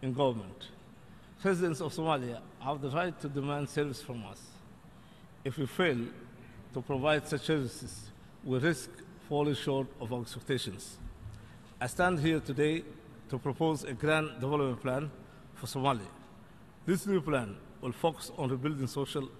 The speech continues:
and physical infrastructures, roads, schools, hospitals, community centers, ports,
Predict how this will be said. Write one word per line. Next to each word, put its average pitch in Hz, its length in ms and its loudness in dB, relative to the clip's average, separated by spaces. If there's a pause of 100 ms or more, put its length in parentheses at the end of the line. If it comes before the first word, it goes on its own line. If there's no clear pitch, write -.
and 113 120 -6
physical 131 360 -2
infrastructures, 120 760 -4 (420)
roads, 156 540 0 (180)
schools, - 600 -2 (380)
hospitals, - 720 -2 (380)
community 156 380 2
centers, 127 600 -2 (540)
ports, 165 460 4